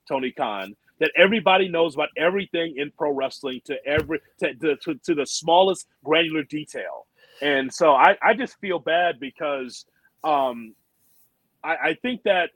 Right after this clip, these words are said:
ultimately, guys, it's up to storytelling versus matches. I'm just, I'm just telling this, I'm saying this now, so when we roll this back in five years, if A E W's got problems,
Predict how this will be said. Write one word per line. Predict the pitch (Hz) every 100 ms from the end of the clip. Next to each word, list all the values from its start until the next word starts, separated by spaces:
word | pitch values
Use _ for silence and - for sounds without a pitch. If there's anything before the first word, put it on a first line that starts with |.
| -
ultimately, | 190 - 180 165 160
guys, | 151 151 139
it's | 131 -
up | 160 160
to | - 147 131 - _
storytelling | - - - 185 208 226 214 208 190 202 202 190 131
versus | 151 147 139 120
matches. | 131 127 - 110 - - - _ _ -
I'm | - 185
just, | 247 -
I'm | 170 180
just | 196
telling | - 220 214
this, | 196 175
I'm | 156
saying | - 214 214
this | 185
now, | 185 190 165
so | -
when | 147 143
we |
roll | 143 185
this | 170 165
back | - 180 185
in | 151
five | 143 131 113
years, | 117 120 113 110 - _ -
if | 139
A | 156 156
E | 147
W's | 160 151
got | 135 135
problems, | - 170 156 123 95 95 -